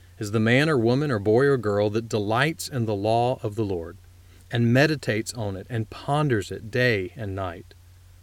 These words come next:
That person is like a tree planted by streams of water, and its leaf does not wither." And I don't know about you, but some days are just so overwhelming,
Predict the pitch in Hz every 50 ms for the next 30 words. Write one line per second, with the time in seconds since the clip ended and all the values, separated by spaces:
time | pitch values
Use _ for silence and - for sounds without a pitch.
0 | - - - - 104 95 113 120 147 - - - 185 196 - - - 208 208 208
1 | 202 - - - 120 104 120 123 120 - - - - - - - - 139 127 113
2 | 98 90 - - - - 135 143 143 151 147 127 107 104 98 95 - - - 131
3 | 131 135 135 135 127 127 120 110 110 101 92 87 87 87 92 - - - - -
4 | - - - - - - - 107 101 90 - - - 107 104 117 151 175 - -
5 | - - - - - - - - - - - - - 104 107 101 104 107 92 92
6 | - 90 87 85 82 - - - - - - - - - - - - - - -
7 | - - - - - - - - - - - - - 110 135 185 202 160 139 131
8 | 123 117 117 113 117 123 120 104 110 - - - 143 151 165 156 160 160 165 170
9 | - - 120 107 95 92 113 117 - - - - 123 120 131 135 - 127 113 120
10 | 123 123 127 117 107 110 110 123 131 139 139 139